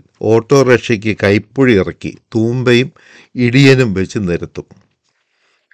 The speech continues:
പതിനൊന്ന് മക്കളുണ്ടായിരുന്ന പാപ്പൻ ഒരിക്കൽ മക്കളും കൊച്ചുമക്കളും പങ്കെടുത്ത പള്ളി പെരുന്നാളിന് മക്കളുടെ നേർക്ക് ചൂണ്ടി നേരത്തെ കണ്ട വികാരിയോട് പറഞ്ഞു, "കണ്ടോ അച്ഛ,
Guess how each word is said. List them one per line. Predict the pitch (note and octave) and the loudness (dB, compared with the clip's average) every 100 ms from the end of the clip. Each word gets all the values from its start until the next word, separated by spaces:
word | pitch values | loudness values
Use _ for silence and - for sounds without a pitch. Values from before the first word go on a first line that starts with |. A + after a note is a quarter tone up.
| _ _ _ _ _ _ - | _ _ _ _ _ _ -2
പതിനൊന്ന് | B2+ B2 D3 E3 E3 D#3+ | 0 2 2 2 2 2
മക്കളുണ്ടായിരുന്ന | C#3 A#2+ - B2+ A#2 A2 A2 G#2+ G#2+ | 2 -2 0 0 0 2 2 2 -2
പാപ്പൻ | G2 F#2+ F#2+ A2 | -2 -4 -2 -2
ഒരിക്കൽ | F#2+ F2 D#2+ E2+ F2 _ _ _ _ _ | -4 -4 -6 -8 -8 _ _ _ _ _
മക്കളും | G#2 A2 G#2+ - B2+ C3+ - | -4 -4 -2 0 2 2 -2
കൊച്ചുമക്കളും | A2 - C#3 B2+ B2 B2+ A#2+ A2 | -4 -2 -2 0 0 0 -2 -2
പങ്കെടുത്ത | G#2 G#2 F#2+ - | -2 -4 -6 -6
പള്ളി | G2+ G2+ F#2 G#2 | -4 -2 -2 -4
പെരുന്നാളിന് | - F2+ F#2+ F#2+ F#2 E2 F#2 _ _ _ _ | -4 -6 -4 -4 -4 -6 -10 _ _ _ _
മക്കളുടെ | G#2+ A2 G#2 - C3 C3+ B2 | -4 -4 -4 0 2 4 2
നേർക്ക് | G#2+ G#2 G#2+ G#2 | 2 0 -2 -2
ചൂണ്ടി | A2 G2+ A2 | -2 -2 -4
നേരത്തെ | F#2+ F#2+ F2+ - A2+ G#2 | -2 -2 -4 -4 -4 -2
കണ്ട | A2 F#2+ | -4 -2
വികാരിയോട് | G2+ F#2 F2+ F#2+ F#2+ F#2 F#2 F2+ | -2 -2 -2 0 0 0 -2 -2
പറഞ്ഞു, | D#2 D2+ D#2 - _ _ _ | -6 -6 -10 -12 _ _ _
"കണ്ടോ | G2+ G#2+ B2 G#2 | -6 2 4 4
അച്ഛ, | - | 2